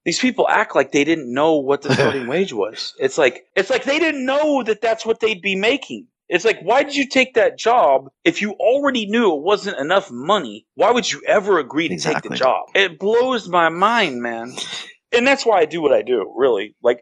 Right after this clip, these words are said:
Speaker 1: in my mission statement on my website, it says that I wanna give therapists the tools that they need to be able to compete and, and survive and thrive in a, a situation where we've got massage envies, where we've got chiropractors, where we've got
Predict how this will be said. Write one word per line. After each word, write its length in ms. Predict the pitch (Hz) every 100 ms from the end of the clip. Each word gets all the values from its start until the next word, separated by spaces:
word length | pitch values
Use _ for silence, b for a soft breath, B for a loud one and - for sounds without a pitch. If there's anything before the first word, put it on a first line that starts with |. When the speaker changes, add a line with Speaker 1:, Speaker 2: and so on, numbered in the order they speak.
| 143 165
Speaker 1:
in 200 | 185 214
my 160 | 190
mission 320 | 156 175 151
statement 400 | 123 139 120 120
on 160 | 127 156
my 100 | 127
website, 520 | 123 151 135 113 107
it 100 | 139
says 640 | 139 - 170 117 107 - -
that 120 | 127 127
I 40 |
wanna 220 | 135 160
give 340 | 110 147 160 -
therapists 400 | 165 165 131 -
the 120 | 120
tools 500 | - 165 175 170 127
that 140 | 123
they 140 | 139 120
need 360 | 147 165 135
to 80 | -
be 140 | 113 123
able 180 | 127
to 60 | 120
compete 640 | - 117 104 - 156 180 -
and, 240 | 127 120 117
and 140 | 123 120
survive 640 | - 110 98 135 160 170
and 180 | 139 107
thrive 640 | 107 127 196 160 117 113 -
in 200 | 208 247
a, 180 | 226 196 151 156
a 40 |
situation 560 | - 180 147 147 156 151
where 120 | 147
we've 260 | 175 123
got 300 | 131 202 233 - _ -
massage 440 | 117 - 123 110 113
envies, 400 | 117 101 85 85
where 140 | 113
we've 220 | 135 151 139
got 300 | 190 180 -
chiropractors, 840 | - 123 107 - 98 90 98 98
where 140 | 123
we've 200 | 151 143
got 280 | 117 185 156